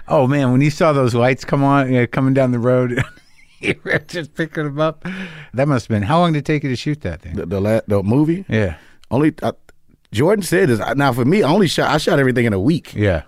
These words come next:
Speaker 2: Um,
Speaker 1: Right.
Speaker 2: a week and one day. I did, I did the movie on my hiatus week of Carmichael show.
Speaker 1: Oh,
Speaker 2: Which
Speaker 1: okay.
Speaker 2: all movies work like that, where I could just have a week
Speaker 1: Sure. Yeah. You,
Speaker 2: and just
Speaker 1: you
Speaker 2: shoot everything in a
Speaker 1: Yeah,
Speaker 2: week.
Speaker 1: shoot it all out.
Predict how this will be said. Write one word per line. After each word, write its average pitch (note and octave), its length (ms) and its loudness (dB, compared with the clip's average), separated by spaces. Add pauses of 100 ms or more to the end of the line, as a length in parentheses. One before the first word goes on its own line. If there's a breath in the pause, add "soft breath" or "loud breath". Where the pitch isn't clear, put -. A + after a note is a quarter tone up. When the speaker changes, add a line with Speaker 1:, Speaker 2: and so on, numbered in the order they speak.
(360)
Speaker 2:
Um, G#2 540 -6
Speaker 1:
Right. G2+ 300 0
Speaker 2:
a G2+ 80 -2
week C#3+ 220 0
and A2+ 160 -2
one B2+ 160 -2
day. A#2 260 -2 (480 soft breath)
I A2+ 80 0
did, B2 500 2
I A#2+ 160 -2
did D3 380 0
the A#2 40 0
movie B2+ 440 2
on A2+ 300 -4
my A2 120 2
hiatus A#2+ 420 2
week G#2+ 200 0
of G2+ 120 -4
Carmichael A2 460 -2
show. - 300 -10 (100)
Speaker 1:
Oh, G#2 320 2
Speaker 2:
Which A2 100 0
Speaker 1:
okay. - 80 -2
Speaker 2:
all A#2+ 200 2
movies G2 280 0
work E2+ 200 -4
like E2+ 180 -6
that, E2+ 140 -4
where F2 100 -4
I F2+ 40 -6
could F#2 100 -8
just F#2 120 -6
have F2+ 140 -6
a F2+ 60 -4
week G2+ 400 -6
Speaker 1:
Sure. D3+ 400 0
Yeah. D#3 160 2
You, C3 200 2
Speaker 2:
and B2+ 80 0
just B2+ 100 0
Speaker 1:
you C3+ 60 2
Speaker 2:
shoot C3 300 0
everything A2 520 2
in - 60 0 (100)
a G2 120 -2
Speaker 1:
Yeah, D3 140 2
Speaker 2:
week. G2 80 0
Speaker 1:
shoot C#3+ 220 2
it D3 60 4
all D3 160 4
out. B2 200 2